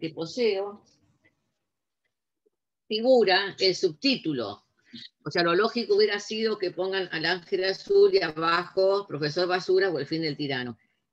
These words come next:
Y otro detalle importante es que la traducción, eh, que yo tengo, la primera traducción que conseguí, es del siglo veinte y está editada en Argentina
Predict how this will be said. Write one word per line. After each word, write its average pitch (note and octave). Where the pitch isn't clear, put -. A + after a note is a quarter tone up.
Y F3
otro B3+
detalle A3
importante G3
es F#3
que F3+
la E3+
traducción, E3
eh, C#3+
que G3+
yo G#3
tengo, G3+
la D3
primera G3+
traducción F#3
que F3
conseguí, F#3
es G3+
del G3+
siglo A3+
veinte G3+
y F3+
está F3+
editada G#3
en G3
Argentina F#3